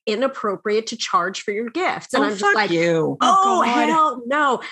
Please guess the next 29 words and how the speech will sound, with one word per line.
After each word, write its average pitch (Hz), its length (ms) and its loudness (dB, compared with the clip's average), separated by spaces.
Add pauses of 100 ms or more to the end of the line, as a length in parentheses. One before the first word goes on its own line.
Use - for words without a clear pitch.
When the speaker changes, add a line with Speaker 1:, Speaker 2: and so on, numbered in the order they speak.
(140)
Speaker 1:
And, 240 260 2
um, 226 280 2
and 247 100 0
I 233 120 2
think 339 360 -6
Teresa 247 500 -4
Reed, 269 520 0
who 240 180 -4
is 233 200 2
my 220 160 0
forever 233 360 0
on 220 160 0
my 220 120 -2
ass 196 280 -2
business 330 400 -2
mentor, 185 640 0 (320)
was 226 200 2
moderating. 190 920 0 (260)
And 247 320 2
so 247 200 2
she, 330 260 -2 (100)
kn-, 285 120 -2
like, 254 160 2
my 285 160 2
hand 214 500 -2
went 214 240 -6
straight 262 540 0
up, 214 200 2
like, 190 180 -2